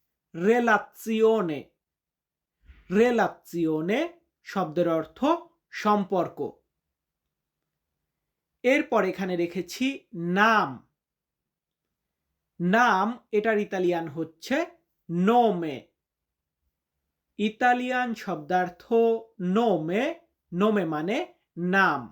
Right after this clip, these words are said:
পরবর্তীতে আমরা কি শিখব? এখানে আমরা শিখব আমার। আমার, এটা বলতে গেলে আমরা ইতালিয়ান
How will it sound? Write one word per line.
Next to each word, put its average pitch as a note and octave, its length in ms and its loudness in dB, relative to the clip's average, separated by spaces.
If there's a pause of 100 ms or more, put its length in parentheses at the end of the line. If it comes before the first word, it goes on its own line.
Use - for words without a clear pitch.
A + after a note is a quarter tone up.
(2500)
পরবর্তীতে B3+ 580 0
আমরা B3+ 160 0
কি C4 160 -6
শিখব? A3+ 360 -4 (1200)
এখানে G#3+ 280 -2
আমরা F3+ 180 -2
শিখব F3+ 320 -6 (300)
আমার। A3 500 2 (2000)
আমার, G#3 520 2 (240)
এটা A3+ 260 0
বলতে F3 380 0
গেলে D#3+ 260 0 (180)
আমরা F#3 240 -4 (120)
ইতালিয়ান A3+ 560 -2